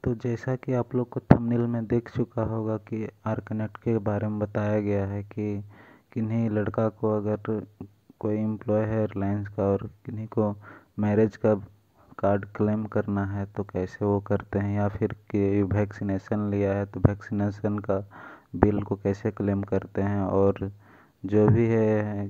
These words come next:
कोई बीमार पड़ गया है या फिर कुछ भी है तो उसका ईएसआई से जो बिल या कुछ भी मिला है उसको claim कैसे करते हैं। तो आज जानते हैं हम लोग ये दोनों तीनों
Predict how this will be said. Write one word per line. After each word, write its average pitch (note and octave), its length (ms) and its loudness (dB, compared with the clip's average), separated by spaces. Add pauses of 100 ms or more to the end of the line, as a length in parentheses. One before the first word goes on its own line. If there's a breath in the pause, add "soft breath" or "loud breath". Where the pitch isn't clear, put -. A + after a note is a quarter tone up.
(140)
कोई G2+ 180 2
बीमार G2+ 440 2
पड़ G2 200 2
गया F#2+ 240 0
है G2 160 0
या G2 140 0
फिर - 240 -8
कुछ - 280 -2
भी G#2+ 140 2
है G#2 360 -2
तो G2 260 -2
उसका G2 280 -2
ईएसआई G2 640 0
से G2+ 220 -4
जो G2 140 0
बिल G2+ 280 0 (140)
या F#2+ 260 0
कुछ G2+ 300 -6
भी G#2+ 100 -2
मिला G2 320 0
है G2+ 140 -4 (480 loud breath)
उसको G#2 280 2
claim G2+ 380 2
कैसे G2 400 -2
करते G2 400 0
हैं। G2+ 200 0 (300)
तो F#2+ 160 0
आज F#2+ 240 2
जानते G2 380 2
हैं A2+ 80 4
हम A2 140 0
लोग G#2+ 160 2
ये G2+ 160 2
दोनों G2+ 360 2
तीनों G2+ 440 2